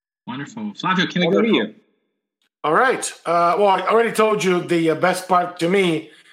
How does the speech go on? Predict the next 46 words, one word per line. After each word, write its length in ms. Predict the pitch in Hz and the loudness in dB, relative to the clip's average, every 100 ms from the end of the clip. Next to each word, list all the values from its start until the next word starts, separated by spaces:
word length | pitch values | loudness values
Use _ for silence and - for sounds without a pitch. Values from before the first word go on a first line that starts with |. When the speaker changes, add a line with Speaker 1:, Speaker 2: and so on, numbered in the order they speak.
| _ - | _ 0
Speaker 2:
that 80 | 165 | 2
resonated 420 | 196 170 190 170 | 2 0 0 2
with 120 | 160 | 0
me, 200 | 160 190 | 2 2
which 300 | 175 165 165 | 2 0 0
was 220 | 165 156 | 0 0
Kardec, 440 | - 170 170 170 175 | 0 0 2 0 -2
the 80 | |
human 320 | 156 175 160 139 | -2 0 0 0
being. 340 | 160 226 269 _ _ _ - | 0 -2 -4 _ _ _ -6
So 160 | 180 | -2
we 60 | 175 | 0
can 120 | 185 | 2
really 160 | 190 185 | 2 2
establish 520 | - 202 185 180 - | 0 0 0 0 0
that 160 | 170 - | -2 0
connection 440 | 165 175 - 175 | -2 -2 0 0
with 120 | 160 | 0
the 80 | 151 | -2
person, 480 | 151 170 - 254 226 | -2 -2 0 0 0
right? 200 | 220 262 - _ _ | 0 -2 -12 _ _
So 100 | - | -6
we 40 | 165 | -2
can 180 | 185 180 | -2 -2
see 300 | - 233 196 | 0 0 2
him 140 | 190 | 0
for 400 | 185 185 175 170 | -2 0 2 2
what 180 | 165 165 | 2 0
he 60 | 160 | 0
was, 560 | 156 190 240 - - 175 | 2 2 0 -6 -10 -4
right? 260 | 214 220 - _ _ _ | -4 -4 -12 _ _ _
This 220 | 170 160 | -2 -2
genius, 600 | 120 233 233 185 156 - - | 0 0 2 2 0 -4 -4
this, 440 | 170 160 - - | -2 -2 -6 -6
you 80 | 170 | -2
know, 240 | 170 160 - _ _ | 0 -2 -4 _ _
academi-, 540 | - 175 165 226 220 180 | -6 -2 0 2 2 0
academic, 560 | 151 175 202 226 208 | -2 0 2 2 0
you 60 | 190 | 0
know, 140 | 180 | 0
uh, 200 | 175 160 160 | 0 0 0
uh, 40 | |
uh, 520 | 156 156 151 151 147 147 | -2 -2 -2 -2 -2 -4
uh, 480 | 143 139 143 - | -4 -4 -8 -12
a 20 | - | -10
scholar 680 | - 226 233 180 147 139 | -4 0 2 2 0 -4